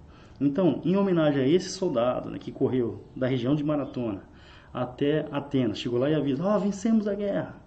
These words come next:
vencemos o, os persas. Ele morreu. Ele correu quarenta e dois quilômetros, deu o aviso e morreu. Por isso, em homenagem a ele, foi criada uma das,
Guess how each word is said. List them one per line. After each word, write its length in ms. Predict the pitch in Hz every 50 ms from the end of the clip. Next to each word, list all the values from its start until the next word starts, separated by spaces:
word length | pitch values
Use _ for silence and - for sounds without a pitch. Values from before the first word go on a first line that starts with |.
| - - - - - - - - - -
vencemos 460 | - 175 170 - 208 208 202 196 180
o, 100 | 202 180
os 140 | 170 175 -
persas. 680 | - 214 202 160 123 - - - - - - - - - - - - - - - - - - - - - -
Ele 140 | - 131 147
morreu. 300 | 170 160 135 139 135 - - - - - - - - - - - - - - - - -
Ele 140 | 139 127 120
correu 320 | - - 135 120 165 185
quarenta 380 | 180 - 170 160 202 233 233 247
e 20 |
dois 180 | 202 202 202 -
quilômetros, 760 | - 170 156 160 180 208 226 - - 214 - - - - - - - - - - -
deu 380 | 135 127 123 147 170 202 202 190
o 60 | 180
aviso 540 | 165 131 120 165 190 208 214 208 208 220 208 - -
e 80 | 185
morreu. 340 | 180 208 196 165 127 123 117 - - - - - - - - - - - - - - - - - - - -
Por 140 | - 143 143
isso, 200 | 190 180 - -
em 40 | 180
homenagem 440 | 175 170 165 160 156 160 151 131 123
a 60 | 113
ele, 220 | 131 165 180 170
foi 140 | - - 156
criada 540 | 151 - 139 139 156 190 202 170 123 104 - - - - - - - - -
uma 160 | - 143 151
das, 140 | 147 147